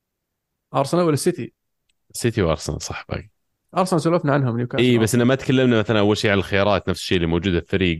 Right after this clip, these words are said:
Speaker 2: المباراة هذه ال-، ال-، الفترة الماضية على الأقل يقال إنه، آم، آه، شو اسمه حقنا اللاعب؟ أوديغارد.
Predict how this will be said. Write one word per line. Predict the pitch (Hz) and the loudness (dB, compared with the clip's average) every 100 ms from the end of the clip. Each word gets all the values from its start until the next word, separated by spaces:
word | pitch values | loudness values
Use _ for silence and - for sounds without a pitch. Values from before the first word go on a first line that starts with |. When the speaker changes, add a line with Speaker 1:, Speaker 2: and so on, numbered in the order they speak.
| - | -4
Speaker 2:
المباراة | 92 92 127 131 131 | -2 2 2 2 2
هذه | 87 95 135 _ _ _ - | 2 0 -2 _ _ _ -8
ال-، | 80 80 67 | -2 0 2
ال-، | 78 78 76 73 101 _ _ _ - | 2 2 0 -2 -4 _ _ _ -4
الفترة | 98 226 185 143 | -2 0 0 2
الماضية | 107 107 90 | 2 2 0
على | 76 | 0
الأقل | 82 76 98 107 | -2 0 -2 0
يقال | 92 101 104 113 - | -2 0 0 0 0
إنه، | 98 98 120 147 - _ | 0 0 2 0 -4 _
آم، | - 87 85 82 82 85 80 - - - _ - | -2 2 2 2 2 0 -4 -8 -20 -20 _ -6
آه، | 69 78 | -2 -2
شو | - | -2
اسمه | 101 92 | -4 -4
حقنا | - 92 85 87 87 | -4 -2 -2 0 0
اللاعب؟ | 82 82 78 80 | 0 0 -2 -2
أوديغارد. | 85 95 101 104 80 | -2 0 0 0 -2